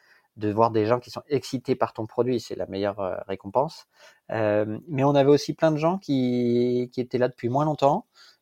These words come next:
euh, qui voulaient voir, qui étaient intéressés, qui sentent qu'il y a quelque chose. Donc finalement, en ouvrant largement, euh, ça a permis à différents profils de nous rejoindre. C'était une question qu'on s'était posée, est-ce qu'on doit filtrer, pas filtrer ? Et en fait, ça a fait beaucoup de bien parce que d'ailleurs, les uns ont nourri les autres.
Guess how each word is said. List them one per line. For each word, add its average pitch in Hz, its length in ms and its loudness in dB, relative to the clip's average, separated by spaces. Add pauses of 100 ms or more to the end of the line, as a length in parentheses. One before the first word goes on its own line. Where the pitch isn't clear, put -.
(120)
euh, 113 460 2
qui 139 180 -4
voulaient 131 200 2
voir, 139 440 2
qui - 80 -6
étaient 120 220 -2
intéressés, 120 520 0
qui - 140 -16
sentent 151 300 -2
qu'il 131 120 -2
y 123 40 0
a 120 60 -2
quelque 120 220 -6
chose. 180 260 -4
Donc 127 180 -8
finalement, 143 460 -2 (280)
en 135 160 0
ouvrant 147 360 2
largement, 131 600 0 (380)
euh, 120 340 0
ça 127 160 2
a 123 60 4
permis 139 380 0
à 131 80 2
différents 139 520 -4
profils 135 360 -8
de 131 60 -6
nous 123 140 -6
rejoindre. 139 380 -6 (380)
C'était - 180 -6
une 117 80 -6
question 123 240 -6
qu'on 127 100 -10
s'était 117 180 -8
posée, 120 260 -2
est-ce 165 120 -6
qu'on 113 80 -10
doit 110 100 -4
filtrer, 120 380 -8
pas 113 140 -10
filtrer ? - 360 -14 (400)
Et 113 120 -2
en 110 80 -2
fait, 156 200 -2
ça 123 100 0
a 113 80 4
fait 120 160 -2
beaucoup 135 260 -2
de - 20 -6
bien 190 140 2
parce 190 160 -4
que 135 80 -2
d'ailleurs, 123 320 0
les 113 240 -2
uns 135 80 0
ont 131 140 -4
nourri 117 280 0
les 123 140 2
autres. 123 320 -4